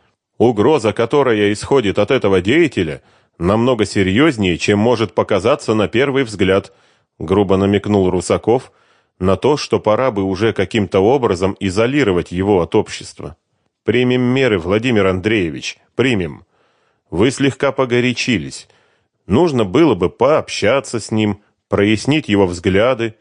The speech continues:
определиться с намерениями». Замечание президенту явно не понравилось. Он и сам понимал, что погорячился.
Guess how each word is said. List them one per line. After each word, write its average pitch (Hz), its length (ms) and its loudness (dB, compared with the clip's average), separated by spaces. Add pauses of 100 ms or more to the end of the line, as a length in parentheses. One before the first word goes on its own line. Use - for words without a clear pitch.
(320)
определиться 98 720 -2
с - 100 -8
намерениями». 87 880 0 (500)
Замечание 107 760 0
президенту 117 680 -2
явно 117 360 0
не 95 160 -2
понравилось. 82 800 -4 (560)
Он 113 220 2
и 135 60 0
сам 139 280 0
понимал, 104 500 0
что - 240 -4
погорячился. 95 920 -2